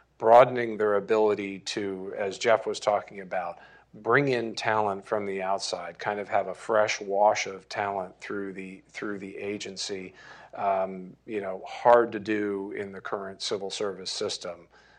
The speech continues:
But, um, but beyond that, I think it's, it is a function of, of improving the culture, having effective congressional oversight, um, with, and, and consistent oversight. Uh, I, I think N R C has,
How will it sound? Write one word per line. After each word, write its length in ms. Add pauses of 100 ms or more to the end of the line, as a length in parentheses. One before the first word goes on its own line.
(180)
But, 360
um, 380 (140)
but 160
beyond 400
that, 180
I 120
think 260
it's, 240
it 120
is 180
a 60
function 640
of, 640
of 400
improving 480
the 80
culture, 560
having 320
effective 500
congressional 680
oversight, 680 (540)
um, 460
with, 580
and, 220
and 240
consistent 560
oversight. 720 (500)
Uh, 60
I, 340 (100)
I 100
think 280
N 80
R 120
C 480
has, 460